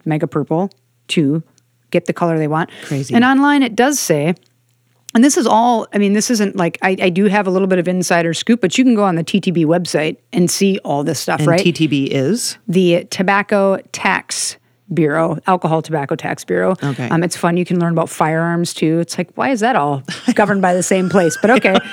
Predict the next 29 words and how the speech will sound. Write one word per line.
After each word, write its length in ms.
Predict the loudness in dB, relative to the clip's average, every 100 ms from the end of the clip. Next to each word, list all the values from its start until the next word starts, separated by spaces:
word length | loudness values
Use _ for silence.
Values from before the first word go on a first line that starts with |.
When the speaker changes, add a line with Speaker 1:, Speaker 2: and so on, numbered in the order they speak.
| -8
Speaker 2:
<laughs> 220 | -4 -2
Speaker 1:
It 80 | 2
says, 300 | 2 2 -2 -12 -2
"The 80 | -2
following 680 | 2 2 2 2 2 0 0
list 360 | 2 2 0 -2
of 120 | 0
wine 360 | 2 2 2 2
and 180 | 2
juice 380 | 2 2 2 -2
treatments, 880 | -6 -2 0 2 0 -4 -4 -10 -12 _ -20 _ 0
materials, 600 | 0 2 2 4 2 0
and 200 | 0 0
processes 560 | 0 -2 -2 -2 -2
have 200 | 0 0
been 100 | 0
approved 460 | -2 0 2 2 0
as 220 | -2 -2
acceptable 680 | -4 -2 -2 0 0 0 0
in 260 | 0 -2 0
good 220 | 0 0
commercial 440 | 0 2 2 0
practice 580 | -2 0 -2 0 -4 -6 -2
under 320 | 0 2 0 2
our 240 | 2 2
authority, 720 | -2 0 2 2 2 0 0 -6 _ _ _
dot, 260 | 0 0 2
dot, 240 | 0 0
dot, 320 | -2 -2 -4